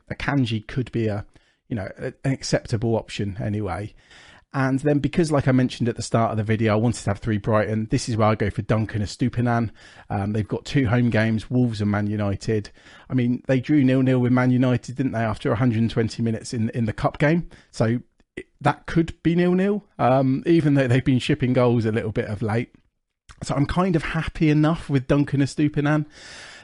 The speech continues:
There, I, I'm firmly in the Dunk camp if I was only gonna have one. I,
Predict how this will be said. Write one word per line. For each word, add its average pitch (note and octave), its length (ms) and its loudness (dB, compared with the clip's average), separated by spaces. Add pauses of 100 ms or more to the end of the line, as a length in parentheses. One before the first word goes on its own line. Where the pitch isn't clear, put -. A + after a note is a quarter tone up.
(120)
There, D3+ 340 2
I, D#3 200 2 (180)
I'm D#3 380 2 (120)
firmly G3 680 2
in D3+ 80 4
the D3 80 4
Dunk D3+ 420 0
camp D3 340 2
if C3+ 140 0
I B2 40 4
was A#2+ 120 2
only A#2+ 180 4
gonna A#2 140 2
have G#2+ 240 0
one. G2+ 480 0
I, A#2+ 460 -2